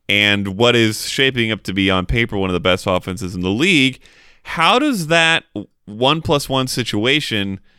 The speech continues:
not equal two where Odell Beckham Junior is a top three guy for you?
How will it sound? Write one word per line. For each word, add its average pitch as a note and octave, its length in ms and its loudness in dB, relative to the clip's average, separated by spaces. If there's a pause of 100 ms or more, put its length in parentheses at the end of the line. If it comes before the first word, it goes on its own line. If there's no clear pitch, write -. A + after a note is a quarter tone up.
(260)
not A#2+ 360 2
equal A2+ 380 -2
two G2 640 2 (360)
where A2+ 200 4
Odell A2 240 4
Beckham G#2+ 320 0
Junior G2+ 480 0
is G2 640 -2 (420)
a G#2 60 -6
top G2 300 -2
three G2 220 -8
guy D2+ 220 -2
for - 140 -16
you? G1+ 180 -14